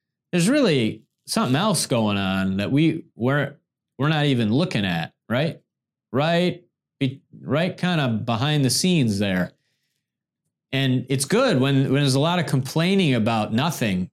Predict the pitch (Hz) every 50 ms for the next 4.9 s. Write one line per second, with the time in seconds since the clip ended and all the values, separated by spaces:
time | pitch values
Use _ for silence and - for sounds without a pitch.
0 | _ - 120 117 107 104 135 135 135 131 - - - - 117 117 123 127 123 -
1 | - 120 110 104 101 98 98 - _ _ _ _ _ _ - 139 139 139 139 135
2 | 120 107 - 123 123 123 123 127 - - 123 123 127 127 180 175 185 190 202 185
3 | 190 - _ _ _ _ _ _ _ _ _ _ _ _ _ _ _ _ _ _
4 | _ _ _ _ _ _ - 135 131 - - 254 262 110 104 90 -